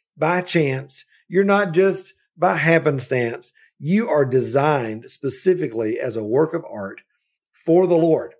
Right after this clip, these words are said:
all right? Created in Christ Jesus. Now, oh, <laughs> we could, we could stay there forever, that you've been created in Christ Jesus, that you're one with him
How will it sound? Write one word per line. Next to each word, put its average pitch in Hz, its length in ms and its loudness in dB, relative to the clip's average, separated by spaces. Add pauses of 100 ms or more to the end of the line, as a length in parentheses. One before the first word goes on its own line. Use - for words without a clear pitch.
all 156 100 -2
right? 190 240 0 (260)
Created 190 800 2 (400)
in 277 560 0 (260)
Christ 214 460 0
Jesus. 180 440 -2
Now, 190 260 -2
oh, 285 760 0 (140)
<laughs> - 720 -18
we 247 140 0
could, 269 280 -2
we 247 100 2
could 214 140 -2
stay 226 220 2
there 220 200 2
forever, 190 560 0 (280)
that 190 100 2
you've 220 280 0
been 208 220 0
created 202 680 0 (140)
in 269 360 0
Christ 202 420 0
Jesus, 170 580 -6 (320)
that 180 200 0
you're 185 220 4
one 226 580 0
with 151 200 0
him 117 360 -6